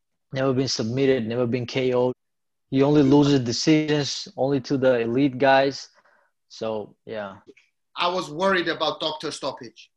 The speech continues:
Speaker 1: No, what, what stoppage? What, the cut here? No. After stoppage, I mean, you have to literally be, like, something has to be falling off from your face to, for the, for the doctors to stop the fight in Vegas. That doesn't, that shit
Speaker 2: Oh,
Speaker 1: when
Speaker 2: no.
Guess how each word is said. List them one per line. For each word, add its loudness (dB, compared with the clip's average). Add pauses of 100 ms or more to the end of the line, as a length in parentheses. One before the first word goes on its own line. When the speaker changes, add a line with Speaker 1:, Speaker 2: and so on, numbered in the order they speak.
(240)
Speaker 1:
No, -4
what, -12
what -10
stoppage? -8
What, -4
the -8
cut -2
here? 0
No. -6
After 4
stoppage, 4
I 6
mean, 4
you 4
have 4
to 4
literally 8
be, 2 (480)
like, 0
something 0
has 2
to -2
be 2
falling 4
off 4
from -4
your -2
face -2 (520)
to, -2
for -6
the, 0
for -6
the 0
doctors 0
to -10
stop -4
the -6
fight -2
in -10
Vegas. -8
That -6
doesn't, 0
that -2
shit 0
Speaker 2:
Oh, 0
Speaker 1:
when 2
Speaker 2:
no. -14